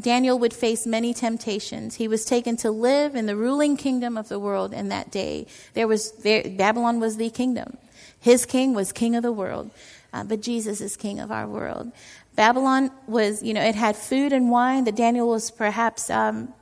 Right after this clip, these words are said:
didn't have access to. Its glamour, it was beautiful.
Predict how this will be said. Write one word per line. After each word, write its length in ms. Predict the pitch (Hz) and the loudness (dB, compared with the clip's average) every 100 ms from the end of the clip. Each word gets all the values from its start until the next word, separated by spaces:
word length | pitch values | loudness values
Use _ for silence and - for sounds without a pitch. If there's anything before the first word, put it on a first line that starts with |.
| - | -6
didn't 280 | 214 240 233 | -2 0 0
have 200 | 233 240 | -2 0
access 540 | - 196 - 254 - | -2 -2 -4 -6 -6
to. 380 | - 269 269 285 - - - | -6 -4 -4 -6 -10 -20 -4
Its 200 | 214 196 | -4 -2
glamour, 580 | 196 202 208 240 262 269 | -4 -4 0 0 0 -2
it 220 | - 220 | -4 -4
was 160 | 202 | -4
beautiful. 800 | 202 208 240 254 254 262 262 269 | -4 -4 -2 -4 -4 -6 -4 -6